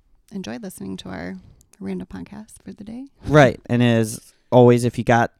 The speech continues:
Speaker 2: topics you wanna hear, uh, we'll talk about movies, music, you know, pretty much anything.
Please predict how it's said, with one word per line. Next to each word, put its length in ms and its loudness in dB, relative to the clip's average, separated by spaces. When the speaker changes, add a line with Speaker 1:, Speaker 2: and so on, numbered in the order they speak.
Speaker 2:
topics 460 0
you 80 0
wanna 220 2
hear, 540 2
uh, 140 -2
we'll 140 -2
talk 260 -2
about 400 -4
movies, 500 2
music, 540 0
you 180 -4
know, 400 -2
pretty 200 4
much 280 0
anything. 540 -6